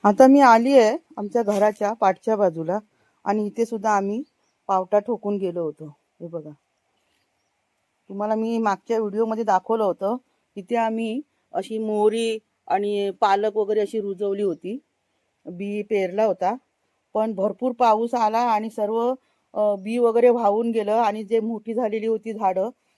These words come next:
ती सर्व अशी म्हणजे वाकली खाली पडली गेली. म्हणूनसाठी ना आता म्हटलं ही काय जगणार नाहीत, आपण म्हटलं जातोय मुंबईला तर पावटा तरी ठोका. मग ह्यांनी पावटा ठोकला नाही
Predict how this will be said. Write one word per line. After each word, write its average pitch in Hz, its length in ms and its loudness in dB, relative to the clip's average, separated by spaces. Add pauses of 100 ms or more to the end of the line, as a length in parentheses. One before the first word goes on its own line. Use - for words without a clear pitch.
(120)
ती 233 80 -6
सर्व 226 280 -2
अशी 240 360 0
म्हणजे 233 300 -2
वाकली 226 460 0
खाली 202 220 -2
पडली 208 420 -4
गेली. 190 340 -10 (540)
म्हणूनसाठी 226 480 -10
ना 247 180 -6 (120)
आता 214 200 -8
म्हटलं 226 240 -8
ही 240 160 -6
काय 226 160 -6
जगणार 208 440 -4
नाहीत, 214 240 -8 (460)
आपण 220 260 -8
म्हटलं 214 240 -8
जातोय 208 380 -2
मुंबईला 196 460 -6
तर - 120 -10
पावटा 190 440 -2
तरी 226 180 -4
ठोका. 190 340 -10 (480)
मग 196 80 -6
ह्यांनी 190 200 -6
पावटा 196 400 -4
ठोकला 165 320 -12
नाही 143 200 -12